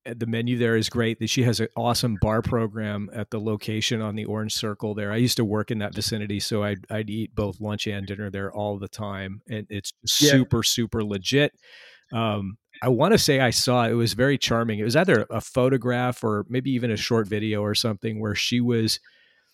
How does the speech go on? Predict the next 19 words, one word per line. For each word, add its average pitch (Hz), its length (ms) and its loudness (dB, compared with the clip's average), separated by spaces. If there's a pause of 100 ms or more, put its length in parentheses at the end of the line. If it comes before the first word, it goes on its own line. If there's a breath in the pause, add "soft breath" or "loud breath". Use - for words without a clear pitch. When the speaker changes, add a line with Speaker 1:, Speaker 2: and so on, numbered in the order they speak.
(480 soft breath)
Speaker 1:
um, 101 380 -4 (1800)
you 127 160 -4
know, 120 120 2
just 117 280 0
kind 135 200 0
of, 104 180 0
uh, 107 200 0
uh, 113 120 -4
starting 131 580 2
up 120 220 -2
the 107 100 -2 (100)
business. 107 720 0 (680)
And 110 800 -2 (520)
I - 140 -8
think 175 340 -2
she - 300 0
was 117 300 0
visited 113 880 0 (560)
by, 113 680 -4